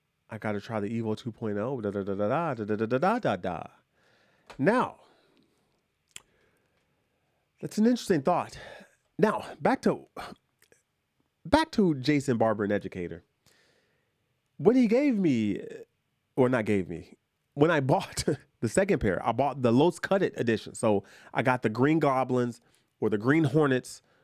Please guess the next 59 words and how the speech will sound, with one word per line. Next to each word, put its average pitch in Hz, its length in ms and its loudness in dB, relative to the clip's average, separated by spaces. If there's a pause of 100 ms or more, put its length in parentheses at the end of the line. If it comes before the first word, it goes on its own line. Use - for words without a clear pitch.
(120)
whatever 139 220 4
you 156 80 6
wanna 135 140 4
call 123 260 2
'em. 117 80 0
Then 151 140 2
I 196 60 2
bought 170 180 -2
the 151 80 2
Los 139 180 4
Cutters 127 380 -2 (180)
because 143 320 0 (280)
he 285 360 4
was 170 260 2
using 165 200 2
them 131 120 2
himself, 143 540 0
and 139 160 0
he 151 80 4
was 139 140 0
like, 123 120 2
"Oh, - 20 -4
I 156 180 -6
like 160 260 -2
'em." 120 120 2
And 117 100 2
then 127 100 0
he 135 60 0
was 131 80 -4
like, 135 120 -2
"Nah, 175 240 -4
I 170 40 -2
don't, 170 300 2
I'm 170 80 -2
not 165 160 0
really 143 180 2
feeling 127 240 0
it 117 100 -4
too 123 80 0
much." 117 120 2
And 175 100 -4
he 214 60 2
was 202 80 2
like, 196 180 0
"No, 196 120 2
I'll 190 120 0
keep 170 180 -6
'em." 170 140 -2
And 175 100 -4
then 190 120 -2
he 208 40 2
was 202 120 0
like, 202 120 0
"No, 202 140 2
I'll 180 100 2
sell 156 160 2
'em 139 100 2
to 135 100 0
you." 127 80 2